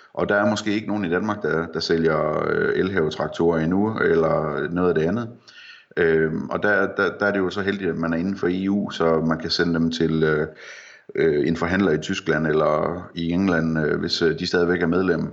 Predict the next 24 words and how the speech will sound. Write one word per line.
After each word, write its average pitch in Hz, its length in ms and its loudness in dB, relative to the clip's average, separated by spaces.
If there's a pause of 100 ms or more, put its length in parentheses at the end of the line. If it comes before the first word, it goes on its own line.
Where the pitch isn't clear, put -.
(120)
Øh, 80 340 2 (1040)
og, 85 300 -2
og 87 140 0
så 98 260 0 (380)
simpelthen 90 340 -4
finde 95 260 -2
forhandlere, 85 520 -2
som 82 180 -2
er 80 40 0
villige 92 280 0
til - 100 -2
at 82 80 2
sende 92 280 2
det 80 120 -4
til 80 180 -2
Danmark. 87 340 2 (560)
Øhm, 78 640 0
og 82 180 -4
s-, - 60 -6
og 90 240 -6
s-, - 240 -4 (160)
så 90 640 2
kan 90 100 -2
man, 80 320 0